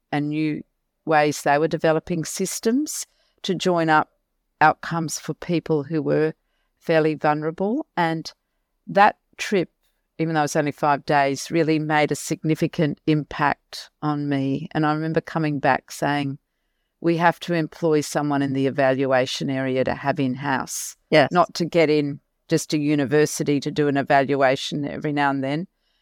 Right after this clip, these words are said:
Speaker 1: We were very fortunate to find our evaluation manager, Katie,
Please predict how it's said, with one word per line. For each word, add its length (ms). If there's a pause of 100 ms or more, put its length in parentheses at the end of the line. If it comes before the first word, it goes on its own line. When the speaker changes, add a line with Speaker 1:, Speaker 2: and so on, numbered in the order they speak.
(160)
Speaker 1:
We 100
were 100
very 360
fortunate 680
to 100
find 340
our 200
evaluation 920
manager, 480
Katie, 600